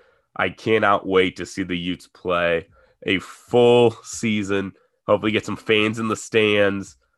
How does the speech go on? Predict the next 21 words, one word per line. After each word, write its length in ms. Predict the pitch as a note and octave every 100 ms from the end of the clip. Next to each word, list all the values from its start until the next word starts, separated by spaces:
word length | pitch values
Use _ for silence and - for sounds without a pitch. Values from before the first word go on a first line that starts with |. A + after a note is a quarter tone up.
| _ _
It's, 640 | - G#2 G2 - - - _ _ _ _ -
it 80 |
is 140 | G#2+ G#2
gonna 220 | G2+ F#2+
be 120 | F2
fantastic. 1040 | - G2 F#2 F2+ - F#2 F2+ - F#2 E2+ _ _ _
There's 220 | - A2+
the 120 | A2+ G2+
word 220 | G2+ G2
again. 440 | F2+ F#2 F2+ F2+ _ _ _ _ _ _ _ _ _ _ _ -
But 260 | E3 D#3 B2
I, 200 | D3+ - -
I 120 | C3+
think 160 | D#3
that'll 180 | D3 C#3+
do 260 | C#3 C#3+ E3
it 60 |
for 180 | D3 C3+
me. 340 | C3 D3 F#2 -
You 160 | A2 G#2
know, 400 | G#2 G2+ F#2+